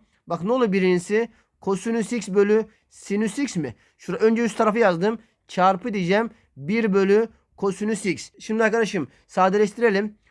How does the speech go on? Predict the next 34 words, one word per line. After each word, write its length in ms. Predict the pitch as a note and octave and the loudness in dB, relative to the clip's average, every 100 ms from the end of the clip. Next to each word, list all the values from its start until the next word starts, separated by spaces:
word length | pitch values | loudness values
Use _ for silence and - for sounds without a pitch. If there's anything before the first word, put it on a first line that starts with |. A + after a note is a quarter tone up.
| _ | _
Bak 140 | D#3 D3+ | -10 -8
sinler 420 | - G3 F#3+ G#3 | -6 -2 0 2
gitti. 500 | G3 G#3 - E3+ G3 - _ | 0 -4 -2 -2 -2 -8 _
Ne 140 | F3+ A#3 | -2 2
kaldı 280 | A3 F#3 | 2 2
buradan 220 | F3 E3+ E3+ | 0 0 0
geriye? 440 | E3 E3 F3+ G#3+ - _ _ | 0 2 0 0 -8 _ _
Bir 400 | B2+ C#3+ A3 G#3+ | -8 -2 0 2
bölü 440 | F#3+ G3 G3+ G#3 G#3 _ _ _ | 2 4 2 0 -6 _ _ _
kosinüs 480 | - F#3 G#3+ A3 A3 | -6 -4 -2 -4 -4
x 160 | A#3+ | -4
mi 120 | G#3 F3+ | -4 0
kaldı? 380 | D#3 C3 B2 - _ _ | 0 0 -6 -12 _ _
Artı. 600 | D#3+ F3+ G3+ - F3 F#3 F3+ _ _ | 2 4 4 0 -2 -2 -8 _ _
Bak 200 | E3 D#3+ | -6 -4
buradan 240 | F3 G3+ A3 | -2 0 2
ne-, 260 | G#3+ F#3+ | 0 0
nereye 220 | G3 A3 | 2 2
gitti 240 | A3+ F#3+ E3+ | 2 -2 -4
buradan 280 | E3 E3+ F3 | -2 0 0
da? 200 | G#3 - _ _ | -2 -6 _ _
Koslar 400 | - F3 F3 G#3 | -4 -2 0 0
gitti 300 | G3+ G3+ B3 | 0 -4 -2
mi? 260 | G#3+ G#3+ G#3+ _ - | 0 0 -4 _ -4
Ne 140 | G#3 | -2
kaldı 280 | F#3 F#3+ E3+ | 2 2 2
geriye? 460 | E3+ E3+ F#3 G#3 G#3 _ - | 0 0 0 0 -4 _ -18
Bir 400 | C3+ F3 G#3 F#3 | -8 -4 0 2
bölü 340 | G3 G3 G3+ G3 _ | 2 2 0 -4 _
sin 300 | _ - F#3 | _ -6 -2
x 180 | G#3 G3 | -2 -2
kaldı 300 | - F#3 B3 | -2 0 2
mı 60 | G#3+ | 0
arkadaşım? 440 | E3 C#3+ - A2 | -2 -6 -8 -12